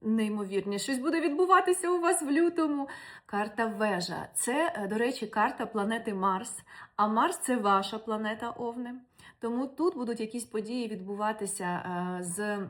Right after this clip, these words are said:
м, руйнуванням ваших планів. Можливо, якась кардинальна зміна планів.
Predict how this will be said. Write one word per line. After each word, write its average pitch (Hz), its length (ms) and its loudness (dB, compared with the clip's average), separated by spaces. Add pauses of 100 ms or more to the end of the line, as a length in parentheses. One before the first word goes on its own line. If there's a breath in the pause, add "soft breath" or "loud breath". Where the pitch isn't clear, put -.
(720)
м, 190 360 -6
руйнуванням 233 840 0 (440 loud breath)
ваших 240 460 0
планів. 170 560 0
Можливо, 202 480 -2
якась 254 460 0
кардинальна 233 640 2
зміна 196 420 0
планів. 160 500 -6